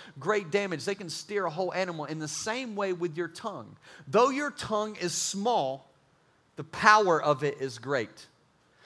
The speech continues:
Though your tongue is small, the power is great. And I like, and look what he says in, in, in verse, verse six. He says, and it can corrupt the entire person.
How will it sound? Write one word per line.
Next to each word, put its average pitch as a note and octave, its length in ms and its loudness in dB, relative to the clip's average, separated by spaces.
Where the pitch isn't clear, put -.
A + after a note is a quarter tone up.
Though G#3 200 6
your C#4+ 160 -2
tongue F#3+ 500 -4
is D#3 100 -6
small, F#3 380 -2
the D#3 60 -8
power F#3 300 4
is D3+ 120 -6
great. F3 140 2
And D3+ 100 0
I - 20 2
like, F3+ 260 -2
and D#3+ 140 -4
look G3+ 140 -6
what C#4+ 80 -10
he C#4 60 -10
says F#3+ 320 -2
in, C#3+ 120 -8
in, D#3 200 -2
in D#3 200 -4
verse, F#3 320 -2
verse D3+ 320 -4
six. D#3+ 220 -6
He F3+ 80 -10
says, D#3+ 320 -2
and F#3 160 -2
it C4+ 200 0
can B3 220 -2
corrupt E3+ 840 0
the C3+ 100 -10
entire C#3 440 2
person. B2+ 440 -8